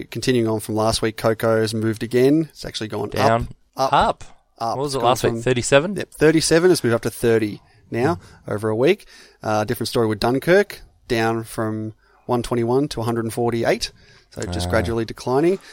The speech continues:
Speaker 2: People must be hearing my review of it.
Speaker 1: <laughs> That's what the reason was.
Speaker 2: <laughs>
Speaker 1: You gave it a good review.
Speaker 2: Yeah, no, I did like it.
Speaker 1: Yeah.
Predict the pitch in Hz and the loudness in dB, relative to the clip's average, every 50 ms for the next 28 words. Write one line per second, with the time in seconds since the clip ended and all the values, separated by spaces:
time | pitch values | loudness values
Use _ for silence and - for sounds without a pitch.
0 | - - - 104 104 98 104 104 107 104 - - 113 98 98 107 104 101 98 104 | -12 -6 -2 0 0 2 2 2 2 2 0 -2 -2 -2 0 0 0 0 0 0
1 | 101 101 98 90 101 107 107 110 104 104 104 - - - - - - - - - | 0 0 0 0 0 0 2 2 2 0 -2 -4 -6 -10 -12 -8 -4 -4 -4 -4
2 | - - - - 175 - - - 139 - - - 131 - - 139 135 131 127 123 | -4 -4 -2 -2 0 2 2 2 2 2 2 2 2 4 4 6 6 6 6 4
3 | 120 120 113 104 120 - - - - - - - - - - - - - - - | 4 2 2 0 0 0 -2 -2 -2 -2 -4 -6 -10 -12 -12 -10 -10 -10 -12 -14
4 | - - - - 370 403 427 370 370 370 277 339 370 359 233 160 127 127 120 107 | -14 -8 2 4 4 6 6 6 6 6 6 6 6 4 4 0 0 0 -2 -2
5 | 104 110 - 143 123 113 104 95 90 95 98 104 98 - - - - - 196 156 | -2 -2 2 4 4 4 4 4 2 2 2 0 -2 -4 -6 -8 2 4 4 4
6 | 117 | 4